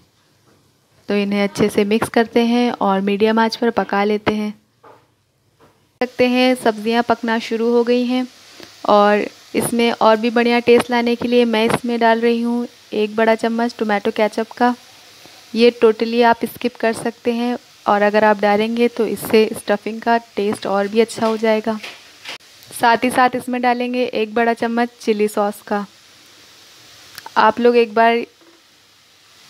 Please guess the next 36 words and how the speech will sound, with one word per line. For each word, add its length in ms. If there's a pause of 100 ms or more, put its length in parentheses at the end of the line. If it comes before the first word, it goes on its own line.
(100)
ज़रूर 400
try 240
करिएगा, 600 (280)
बहुत 340
ही 60
बढ़िया 340
stuffing 460
बनती 360
है, 200 (100)
मुझे 280
तो 140
बहुत 320
पसंद 300
आती 240
है 60
और 120
मेरी 200
family 420
को 160
भी। 200 (1040)
तो 80
आप 240
लोग 140
ज़रूर 320
try 220
करिएगा। 540 (480)
तो 120
इन्हें 340
सब 240
अच्छे 280
से 140
mix 300
करें 360 (160)
और 160
अगर 220
आप 220